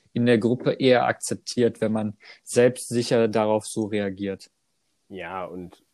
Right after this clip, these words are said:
Speaker 2: wenn, also man, wenn nicht, dann sollte man halt das auch einfach erstmal ansprechen der Person gegenüber, weil in den meisten Fällen ist es ja gar kein böser Wille, sondern die Person möchte halt einfach lustig sein. Und natürlich gibt's auch Fälle,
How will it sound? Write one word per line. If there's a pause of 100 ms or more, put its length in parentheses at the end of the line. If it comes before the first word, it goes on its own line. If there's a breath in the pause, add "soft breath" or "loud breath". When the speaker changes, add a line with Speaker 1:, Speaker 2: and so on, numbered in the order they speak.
(680)
Speaker 2:
wenn,
also
man,
wenn
nicht,
dann
sollte
man
halt
das
auch
einfach
erstmal (260)
ansprechen
der
Person
gegenüber,
weil
in
den
meisten
Fällen
ist
es
ja
gar
kein (440)
böser
Wille,
sondern
die
Person
möchte
halt
einfach
lustig
sein.
Und
natürlich
gibt's
auch
Fälle,